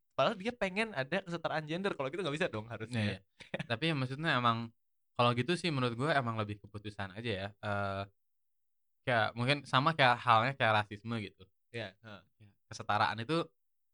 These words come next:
Speaker 2: mmm, bukan berarti kita bener-bener jadi, kalau di rasisme berarti kan colorblind, buta
Speaker 1: Heeh.
Speaker 2: warna.
Speaker 1: Heeh.
Speaker 2: Kita tetap harus sadar bahwa, eee, orang ini ad-, eee, Asian, orang ini black, orang ini white gitu, kita harus tetap sadar kan.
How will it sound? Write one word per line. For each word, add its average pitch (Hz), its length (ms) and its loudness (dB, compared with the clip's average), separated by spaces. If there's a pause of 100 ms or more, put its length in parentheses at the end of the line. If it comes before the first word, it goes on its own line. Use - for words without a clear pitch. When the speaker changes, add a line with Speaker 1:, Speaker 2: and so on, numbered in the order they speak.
(140)
Speaker 2:
mmm, 113 360 0
bukan 110 320 0
berarti 107 640 0
kita 135 400 2 (140)
bener-bener 110 560 -2
jadi, 110 420 -2 (300)
kalau 104 220 0
di 110 120 0
rasisme 107 400 -2
berarti 135 200 4
kan 156 120 4
colorblind, 113 600 4 (280)
buta 113 200 4
Speaker 1:
Heeh. 110 40 8
Speaker 2:
warna. 107 360 2 (160)
Speaker 1:
Heeh. 135 260 -6 (180)
Speaker 2:
Kita 143 180 0
tetap 131 280 2
harus 117 220 2
sadar 131 280 4
bahwa, 104 240 2 (760)
eee, 107 100 -2
orang 101 260 -2
ini 104 160 -2 (100)
ad-, 110 160 -2
eee, 101 440 -6
Asian, 135 340 -2
orang 104 220 -2
ini 113 180 -2
black, 107 480 0
orang 104 220 -12
ini 110 240 -6 (160)
white 110 260 -4
gitu, 113 220 -4
kita 147 200 6
harus - 80 -12
tetap 110 200 -2
sadar 120 360 0
kan. 87 220 -20